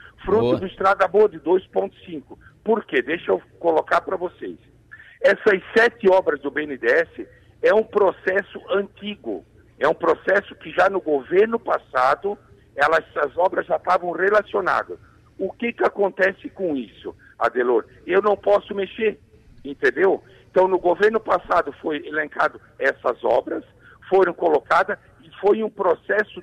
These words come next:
Speaker 1: dentro do B N D E S para ter o final agora, onde assinamos há vinte dias atrás. Então, não é o nosso, a nossa secretaria,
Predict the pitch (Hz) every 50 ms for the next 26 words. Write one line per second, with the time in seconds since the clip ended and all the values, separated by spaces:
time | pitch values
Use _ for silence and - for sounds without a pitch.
0 | _ - 180 202 226 226 - 311 - - 165 - 156 170 190 202 196 185 - 143
1 | 139 147 165 180 - - - - - _ _ _ _ _ - 165 160 160 - -
2 | - 185 196 - - 180 - - - 185 185 170 160 160 175 202 214 208 - -
3 | 170 165 156 131 131 147 165 190 202 214 208 - - - - - - 165 170 -
4 | 170 170 - - 156 147 156 170 175 123 - 160 147 156 - _ - - 107 -
5 | - 107 - - - 120 127 135 156 151 - 185 185 - 185 170 135 110 87 -
6 | _ _ _ _ - _ _ 139 135 - 180 170 165 165 160 170 202 220 226 220
7 | 202 185 190 208 214 202 - - - 175 151 139 139 156 175 180 - - - -
8 | 165 - 151 147 - - 127 120 127 160 196 190